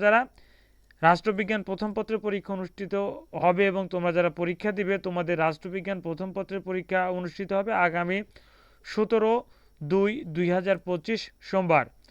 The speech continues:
রাষ্ট্রবিজ্ঞান প্রথম পত্র বিষয়টির বিষয়কোড হচ্ছে এগারো উনিশ শূন্য এক। ইনশাআল্লাহ এই ভিডিওতে আমরা রাষ্ট্রবিজ্ঞান প্রথম পত্রের একটি চূড়ান্ত এবং শর্টকাট ফাইনাল সাজেশন নিয়ে আলোচনা করব।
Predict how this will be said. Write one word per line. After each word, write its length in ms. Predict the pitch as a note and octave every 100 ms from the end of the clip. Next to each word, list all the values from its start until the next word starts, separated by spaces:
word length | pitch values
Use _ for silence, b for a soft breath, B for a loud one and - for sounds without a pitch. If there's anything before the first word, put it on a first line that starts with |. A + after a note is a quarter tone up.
| b b b D3+
রাষ্ট্রবিজ্ঞান 600 | E3+ - G3 F#3+ F3 G#3+ G3+
প্রথম 220 | F3+ G#3 G3
পত্র 180 | G3+ A3 F3
বিষয়টির 420 | E3+ - F#3 F#3+ E3 E3
বিষয়কোড 400 | E3+ F#3+ F#3+ F#3
হচ্ছে 180 | G3 A3+ A3 F3
এগারো 260 | E3 E3+ F3
উনিশ 180 | F3 F#3+ -
শূন্য 180 | F#3+ E3+ D#3+
এক। 60 | F#3+ F#3
ইনশাআল্লাহ 360 | E3 F#3 F#3 F#3 C#3
এই 80 | G3 F3+
ভিডিওতে 320 | G3 F#3 D#3 D#3+
আমরা 140 | D#3 D#3
রাষ্ট্রবিজ্ঞান 580 | D#3 - F3 F3+ F#3 G3 - b b b b b _ -
প্রথম 240 | F3+ A3 G#3+
পত্রের 280 | G#3 G#3
একটি 120 | F#3+ G#3
চূড়ান্ত 260 | G#3 G3 F#3 F#3
এবং 100 | F3+ -
শর্টকাট 300 | E3 - F#3 -
ফাইনাল 260 | E3 E3 D3+
সাজেশন 320 | D#3+ D#3 D#3+
নিয়ে 120 | F3 E3
আলোচনা 300 | D#3 D#3+ D#3 D#3
করব। 160 | D#3+